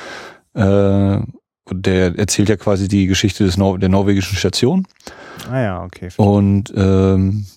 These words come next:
Speaker 1: ja, und ist dann eben, ob es nun da-, dann letztlich daran lag, ist völliger, äh, Orakelteil, aber haben dann eben alles, oder fast alles wohl durch die C-G-I-Sachen en-, ersetzt.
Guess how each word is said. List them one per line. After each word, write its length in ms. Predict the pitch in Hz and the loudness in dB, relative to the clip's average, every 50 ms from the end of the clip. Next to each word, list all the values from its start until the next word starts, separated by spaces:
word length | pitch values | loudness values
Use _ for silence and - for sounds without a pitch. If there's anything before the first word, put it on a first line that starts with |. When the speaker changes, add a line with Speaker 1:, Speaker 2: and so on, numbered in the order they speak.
| _ _ | _ _
Speaker 1:
ja, 200 | - 143 131 90 - | 0 2 2 2 0
und 260 | - - 90 95 107 _ _ - _ _ _ _ _ | -2 -4 -6 -6 -8 _ _ -20 _ _ _ _ _
ist 300 | _ - 104 - - - | _ -2 -2 0 0 0
dann 120 | 107 104 95 | 0 0 2
eben, 540 | 101 107 104 107 107 107 110 107 107 117 117 - - - _ _ _ _ _ _ _ - | 2 2 2 4 4 4 4 2 0 -2 -6 -14 -20 -20 _ _ _ _ _ _ _ -6
ob 120 | - 87 - | -4 -4 0
es 80 | - | 2
nun 160 | 98 95 90 | 2 2 4
da-, 240 | 85 85 - 90 82 - - | 2 0 0 -2 -2 -2 -4
dann 160 | - 78 73 | -4 -4 -2
letztlich 300 | 73 87 85 - - 87 | 0 -2 -2 -2 -2 -2
daran 260 | 85 90 87 90 92 92 | 0 0 0 2 2 2
lag, 140 | 90 90 | 0 0
ist 280 | 90 87 95 - - - - | -2 -4 -6 -8 -12 -12 -14
völliger, 720 | - - - 90 87 85 85 82 82 80 78 78 76 76 - - - - 69 78 - | -16 -6 -4 -2 0 0 0 0 0 0 0 -2 -2 -4 -6 -8 -10 -12 -12 -10 -8
äh, 140 | 73 78 78 | -6 -4 -4
Orakelteil, 920 | 67 82 87 95 98 101 101 113 107 101 101 - 104 104 104 104 104 98 | -4 -2 0 0 0 0 2 0 0 0 2 2 2 2 4 2 2 0
aber 360 | - 90 90 87 85 87 87 | 0 0 0 2 2 2 2
haben 120 | 87 90 | 2 2
dann 120 | 90 90 82 | 2 2 2
eben 220 | 85 87 87 82 78 | 0 0 -2 -2 -2
alles, 240 | 92 90 98 - - - - | -4 -4 -4 -6 -6 -4 -2
oder 180 | 92 92 - | 0 0 -2
fast 320 | - - - 101 95 - - | -2 -2 -4 -4 -4 -2 -2
alles 220 | 98 101 92 92 | -2 -2 0 0
wohl 100 | 104 98 | 0 0
durch 200 | 92 92 92 - | 0 0 -2 -2
die 180 | - 101 95 98 | -4 -2 -2 -2
C-G-I-Sachen 680 | - - 104 98 101 98 95 98 98 90 92 87 - - | -2 -4 -2 -2 0 0 2 2 2 2 0 -2 -2 -4
en-, 240 | - - - 87 - _ _ _ _ _ _ | -4 -4 -4 -6 -8 _ _ _ _ _ _
ersetzt. 640 | - - 92 87 98 90 - - - - - - - | -2 -2 0 0 0 -2 -2 -6 -8 -8 -10 -16 -18